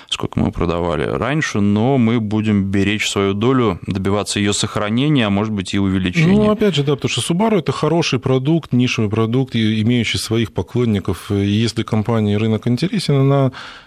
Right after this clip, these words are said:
Speaker 2: адаптируется к новым ценам, потребитель адаптируется к новым ценам всё равно в результате. Ну, масштаб цен поменяется просто.
Speaker 1: А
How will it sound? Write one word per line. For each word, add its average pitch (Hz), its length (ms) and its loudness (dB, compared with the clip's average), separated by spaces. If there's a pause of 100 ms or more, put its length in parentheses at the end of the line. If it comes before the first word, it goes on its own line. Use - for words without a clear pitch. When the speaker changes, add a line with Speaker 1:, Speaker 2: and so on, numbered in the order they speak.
(140)
Speaker 2:
адаптируется 120 800 0
к - 80 -6
новым 110 300 2
ценам, 120 440 2
потребитель 160 600 -2
адаптируется 113 600 -2
к - 80 -10
новым 101 300 2
ценам 101 320 0
всё 90 140 -2
равно 101 300 2
в 87 80 0
результате. 90 480 -2
Ну, 120 100 2
масштаб 143 320 -2
цен 127 180 0
поменяется 98 560 -2
просто. 101 440 -14 (720)
Speaker 1:
А 113 240 -2